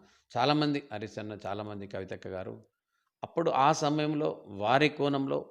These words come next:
పార్టీ అలా ఆలోచన చేసి మీరు ఈసారి పక్కకు ఉండండి అని అనడంలో పెద్ద మాట, పెద్ద మనిషి, తను ఒక తెలంగాణ తెచ్చిన యోధుడిగా, వీరుడిగా, తను అంత పెద్ద మనసుతోని మనల్ని అడిగినప్పుడు కాదనలేక మనం డ్రాప్ అయ్యాం.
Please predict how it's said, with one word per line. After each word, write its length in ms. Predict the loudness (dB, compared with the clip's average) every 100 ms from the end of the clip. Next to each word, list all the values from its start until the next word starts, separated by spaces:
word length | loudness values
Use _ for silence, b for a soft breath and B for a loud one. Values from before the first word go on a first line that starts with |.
| -2
పార్టీ 360 | 0 0 -2 -8 -6
అలా 160 | -6 -6 -2
ఆలోచన 420 | -2 -2 -4 -6
చేసి 360 | -4 -4 -2 -4 -6 -10 _ _ _ _ _ -6
మీరు 200 | -4 -4 -10
ఈసారి 280 | -2 -2 0
పక్కకు 300 | -2 -2 -2
ఉండండి 360 | -2 -2 -2
అని 160 | -4 -4
అనడంలో 400 | -2 -2 -2 -4 -6 -12
పెద్ద 220 | -10 0
మాట, 260 | 2 2 -2
పెద్ద 260 | -6 -4 -4
మనిషి, 400 | -2 -6 -10 -14 -16 _ _ _ _ _ _ _
తను 180 | -6 -4
ఒక 100 | -6 -4
తెలంగాణ 440 | -4 -2 -2 -4
తెచ్చిన 360 | -8 -8 -8 -8
యోధుడిగా, 520 | -6 -6 -6 -6 -6
వీరుడిగా, 480 | -6 -6 -6 -8 -10 -14 _ _ _ _ _
తను 180 | -6 -6
అంత 160 | -6
పెద్ద 240 | -6 -4 -4 -4
మనసుతోని 480 | -6 -8 -4 -4
మనల్ని 280 | -4 -6 -8
అడిగినప్పుడు 400 | -8 -8 -10 -14
కాదనలేక 540 | -8 -8 -6 -8 -10 -10
మనం 240 | -10 -10 -14 _ _ _
డ్రాప్ 300 | -4 0 2
అయ్యాం. 220 | 2 -2